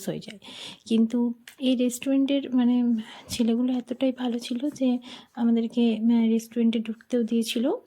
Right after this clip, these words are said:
তখন যেহেতু লোকজনও ছিল রেস্টুরেন্টে, তো আমরা ঢুকেও ছিলাম, খেয়েও ছিলাম। কেমন লাগলো আমাদের, উম, ডে ওয়ান ব্লগটা কমেন্টে কিন্তু অবশ্যই জানাবে এবং ডে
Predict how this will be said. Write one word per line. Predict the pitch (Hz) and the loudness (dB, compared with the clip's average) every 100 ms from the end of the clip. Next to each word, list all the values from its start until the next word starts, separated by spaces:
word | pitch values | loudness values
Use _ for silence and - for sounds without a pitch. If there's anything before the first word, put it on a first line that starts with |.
| - | -4
তখন | 220 226 247 | -4 0 2
যেহেতু | 233 233 226 | 2 0 0
লোকজনও | 240 214 214 240 247 | 2 2 0 2 2
ছিল | 254 247 220 | 2 0 0
রেস্টুরেন্টে, | 214 - 214 214 | 0 -2 -2 0
তো | 285 | 0
আমরা | 311 247 | 0 0
ঢুকেও | 208 208 - | 0 -2 -2
ছিলাম, | 247 - 403 | -4 -4 -6
খেয়েও | 415 190 - | -4 -4 -6
ছিলাম। | - - 196 - _ - - - _ 466 494 508 494 523 523 523 539 - 571 571 | -8 -14 -16 -18 _ -20 -20 -20 _ -10 -4 -2 0 0 2 2 2 0 0 2
কেমন | 262 240 254 | 4 6 8
লাগলো | 262 233 214 247 | 8 6 6 4
আমাদের, | 269 220 208 208 214 226 - - - | 4 4 4 4 4 2 -6 -16 -6
উম, | 196 196 196 190 | 0 2 2 2
ডে | 208 214 | 4 4
ওয়ান | 220 208 214 220 | 4 4 4 4
ব্লগটা | 196 196 185 - _ 226 349 - _ _ | 2 -2 -2 -8 _ -4 -4 -10 _ _
কমেন্টে | - 190 190 202 208 | -4 -2 2 0 0
কিন্তু | 214 202 220 | 0 0 0
অবশ্যই | 208 190 190 - 220 226 | -2 -2 -4 -2 2 4
জানাবে | 202 180 180 185 262 - - - - _ | 4 0 0 0 -2 -4 -14 -20 -20 _
এবং | 214 202 196 196 202 - _ - | 0 2 2 2 -2 -8 _ -4
ডে | 202 220 | 2 2